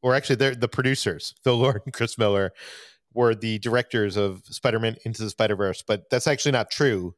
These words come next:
It was these three guys, Bob Persichetti, Peter Ramsey, and Rodney Rothman. And I've talked to these guys many times. I actually got to, a chance to present them with a award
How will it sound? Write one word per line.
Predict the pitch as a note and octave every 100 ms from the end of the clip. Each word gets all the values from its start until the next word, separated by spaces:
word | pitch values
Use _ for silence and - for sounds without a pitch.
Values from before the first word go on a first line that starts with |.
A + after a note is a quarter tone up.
| -
It | A2
was | G#2+
these | - A2 -
three | - C3+
guys, | B2 A2+ A2+ A2 -
Bob | G#2+ G#2+ -
Persichetti, | A2 - A2+ G#2+ G#2+ G#2 - - - - -
Peter | - B2+ B2 A2+ A2
Ramsey, | A2 A2 A2+ G#2+ A#2 A2 A2 -
and | G#2 G2
Rodney | A2 A2 G#2+ G#2+ G#2 G2+ -
Rothman. | A2+ A#2 A#2+ - F#2 D#2+ F2 - _ _ _ -
And | G#2+ G#2+ G#2 G#2 G#2
I've | A2
talked | D3+ B2 -
to |
these | G#2 G2
guys | G2+ F#2
many | G2+ G2
times. | F#2+ G2 G2 F#2
I | F#2+
actually | F#2+ F#2+
got | F2 F2
to, | - F#2 F2+ G2
a |
chance | G#2+ B2 G#2+
to | -
present | - G#2 A2 -
them | A#2
with | A2+ G#2+
a | A2+ G#2+ G#2
award | G#2 F#2 G2+ A#2 G#2 F#2+ F2